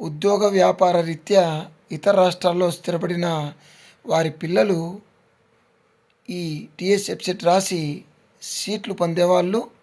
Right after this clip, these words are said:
ఆ ఫిఫ్టీన్ పర్సెంట్ కింద. ఇప్పుడు మనకు రాష్ట్ర విభజన పూర్తయి పదేళ్ళు కావడంతో, ఇంజనీరింగ్, అదేవిధంగా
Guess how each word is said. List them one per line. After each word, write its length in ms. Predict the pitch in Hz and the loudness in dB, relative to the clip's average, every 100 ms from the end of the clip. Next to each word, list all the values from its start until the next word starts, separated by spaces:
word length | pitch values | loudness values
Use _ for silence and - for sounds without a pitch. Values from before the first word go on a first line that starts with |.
| - | -6
ఆ 40 | |
ఫిఫ్టీన్ 420 | 156 160 - 170 160 | -4 -6 -8 -4 -4
పర్సెంట్ 280 | 156 175 | -4 -6
కింద. 220 | 165 180 202 233 - _ _ _ _ _ _ _ _ - _ - | -6 -2 0 0 -2 _ _ _ _ _ _ _ _ -20 _ -8
ఇప్పుడు 260 | 220 247 | -4 0
మనకు 400 | 226 233 233 233 208 185 175 220 _ - | 2 2 2 2 2 2 -2 -8 _ -2
రాష్ట్ర 260 | 180 185 196 | 0 0 -2
విభజన 240 | 175 185 | 0 0
పూర్తయి 680 | 180 185 170 180 175 175 165 | 0 -6 -4 -2 0 -2 -2
పదేళ్ళు 420 | - 160 160 175 | -4 -4 -2 -2
కావడంతో, 800 | 170 175 165 160 156 190 175 160 170 _ - - - _ | 0 0 0 -2 2 4 4 2 -8 _ -20 -20 -20 _
ఇంజనీరింగ్, 840 | 180 185 202 202 202 196 196 214 226 - - | -2 2 4 4 4 4 2 0 -2 -6 -8
అదేవిధంగా 880 | 170 175 170 170 180 185 170 160 | -4 -2 -2 -4 0 2 2 -2